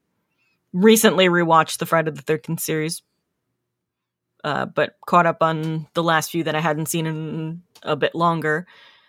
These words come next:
Um, and other than that, work and life has been, um, you know, just rough lately. So we're just gonna keep it at that, short and sweet, because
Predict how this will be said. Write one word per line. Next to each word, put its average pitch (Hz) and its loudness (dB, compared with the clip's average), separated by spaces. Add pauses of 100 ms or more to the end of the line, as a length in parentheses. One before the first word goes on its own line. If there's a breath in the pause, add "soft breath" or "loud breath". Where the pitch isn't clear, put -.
(300 soft breath)
Um, 165 0
and 170 0
other 185 4
than 185 2
that, 208 2
work 190 -2 (160)
and 190 0
life 180 2
has 175 -6
been, 196 0
um, 196 0 (300)
you 247 -2
know, 220 -2 (120)
just - -4 (160)
rough 202 -2
lately. 139 -4
So 151 -4 (400 loud breath)
we're 202 0
just 185 -4
gonna 208 4
keep 214 -2
it 196 2
at 214 2
that, 214 4
short - -6
and 175 -8
sweet, - -8 (1040 loud breath)
because 208 4